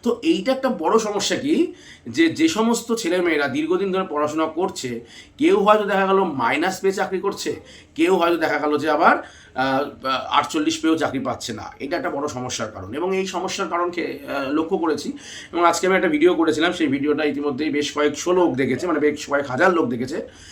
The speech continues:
এবং সেইখানে একটা বেশ কিছু কমেন্ট আমি খেয়াল করছিলাম, যেখানে তারা বলছে যে পিয়া-, পিএসসি তো বলেছে যে এক নম্বর এবং দু নম্বর দুটোকে মিলিয়ে তারপর কাট অফ তৈরি করবে এবং সেখানে মিনিমাম কোয়ালিফাইং মার্কস হিট করতে হবে।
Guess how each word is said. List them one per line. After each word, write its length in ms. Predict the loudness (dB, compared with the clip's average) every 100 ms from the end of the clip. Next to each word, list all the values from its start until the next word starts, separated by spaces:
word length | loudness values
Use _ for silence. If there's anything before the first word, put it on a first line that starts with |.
| -20 -10 0
এবং 240 | 4 4
সেইখানে 640 | 4 4 4 6 6 4 2
একটা 440 | -2 -2 0 2 2
বেশ 260 | 0 -2
কিছু 160 | -2 -2
কমেন্ট 340 | 0 0 2
আমি 120 | 2 2
খেয়াল 240 | 0 -2
করছিলাম, 340 | -4 -2 -2
যেখানে 280 | -2 0 0
তারা 180 | 0 0
বলছে 300 | 0 0 0
যে 220 | 0 0 -2 -16 -20 0
পিয়া-, 280 | 4 4 4
পিএসসি 340 | 2 4 4 2
তো 120 | 2
বলেছে 300 | 2 2 2
যে 140 | 2
এক 260 | 4 2 0
নম্বর 260 | 0 2 2
এবং 240 | 2 0
দু 80 | 2
নম্বর 320 | 2 2 0
দুটোকে 280 | 0 -2 0
মিলিয়ে 560 | 0 0 2 2 2 -2 -14 -2
তারপর 300 | 2 4 2
কাট 180 | 2 2
অফ 80 | 2
তৈরি 200 | 2 2
করবে 200 | 4 2
এবং 140 | 0
সেখানে 320 | 0 0 2 2
মিনিমাম 420 | 4 2 2 2
কোয়ালিফাইং 420 | 2 2 2 2
মার্কস 260 | 2 0 -2
হিট 280 | -4 -4
করতে 240 | -4 -4 0
হবে। 200 | -2